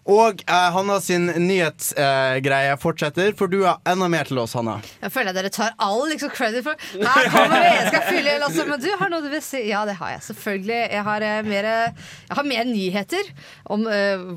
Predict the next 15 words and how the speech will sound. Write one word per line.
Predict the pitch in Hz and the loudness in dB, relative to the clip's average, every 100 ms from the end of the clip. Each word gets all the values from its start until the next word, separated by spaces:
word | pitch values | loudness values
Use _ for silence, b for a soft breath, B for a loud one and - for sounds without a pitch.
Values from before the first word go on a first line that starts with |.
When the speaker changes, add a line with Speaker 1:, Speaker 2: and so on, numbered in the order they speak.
| 165 165 | -12 -12
Speaker 2:
i | 185 | -8
den | 190 180 | -4 -4
grad | 156 160 | -6 -6
dette | 175 156 | -6 -6
her | 160 | -8
går | 165 170 | -8 -10
som | 180 180 | -10 -12
nyhet | - 185 185 180 165 175 170 190 196 208 | -8 -4 -2 -4 -4 -4 -2 -2 -4 -8
eller | 208 202 226 | -4 -2 -4
ikke, | 226 262 | -2 -2
vet | 208 226 | -2 -2
jeg | 226 233 | -2 -4
ikke, | 233 277 269 | -4 -4 -4
for | - | -2
det | 214 | -2